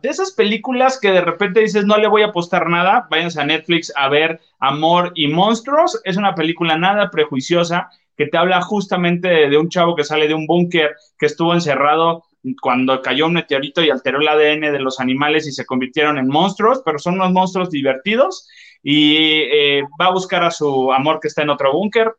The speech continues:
N-, nada prejuiciosa, te diviertes mucho, las actuaciones están muy bien, el doblaje, eh,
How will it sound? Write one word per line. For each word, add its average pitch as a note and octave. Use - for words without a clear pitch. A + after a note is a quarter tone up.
N-, F3
nada F#3+
prejuiciosa, A3
te E3
diviertes E3
mucho, G#3
las F3+
actuaciones D#3+
están D3+
muy C3+
bien, F3+
el C#3
doblaje, D3
eh, C3